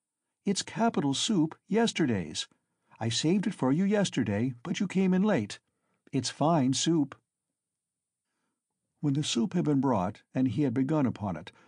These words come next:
Nastasia sat down beside him on the sofa and began chatting. She was a country peasant woman, and a very talkative one.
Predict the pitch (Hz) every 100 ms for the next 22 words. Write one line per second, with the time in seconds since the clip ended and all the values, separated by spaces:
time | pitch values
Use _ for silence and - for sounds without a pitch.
0 | _ - 90 - 98 165 - 110 120 147
1 | 143 147 151 139 139 175 143 120 127 127
2 | 127 - 151 120 98 92 - 139 131 135
3 | 131 131 170 135 98 82 - _ _ _
4 | _ _ _ - - 101 92 107 - -
5 | 117 120 117 143 135 117 101 98 101 110
6 | 160 143 139 147 127 107 131 156 143 117
7 | 101 92 92 82